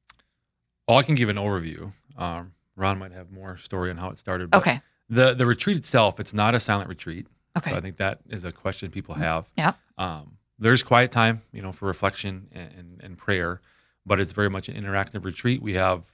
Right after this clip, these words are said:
Speaker 1: um, large group discussions, small group breakout time. Um, we get to be, um, outside, moving around the grounds at Broom Tree when it's nice,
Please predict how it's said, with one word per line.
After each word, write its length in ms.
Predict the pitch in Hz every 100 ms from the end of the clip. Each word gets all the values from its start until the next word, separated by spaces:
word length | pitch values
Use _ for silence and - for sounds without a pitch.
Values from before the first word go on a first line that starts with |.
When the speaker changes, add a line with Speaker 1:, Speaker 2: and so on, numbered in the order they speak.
| _
Speaker 1:
um, 400 | - - - 107 - _ _ -
large 200 | 92 87
group 120 | 95
discussions, 560 | - - 92 - 90 87
small 260 | - 92
group 240 | 90 90 -
breakout 340 | 95 87 90 -
time. 340 | 92 87 85 _ _ _ _ _ _
Um, 360 | - 50 - 101 _ -
we 80 |
get 80 | 92
to 80 | 104
be, 420 | 90 92 90 87 - _ _ _
um, 80 | - -
outside, 400 | 101 - 98 98
moving 160 | 98 98
around 100 | 92
the 40 |
grounds 300 | 90 92 92
at 80 | 95
Broom 180 | 98 92
Tree 220 | - 92
when 120 | 90
it's 140 | 87 -
nice, 380 | 87 87 -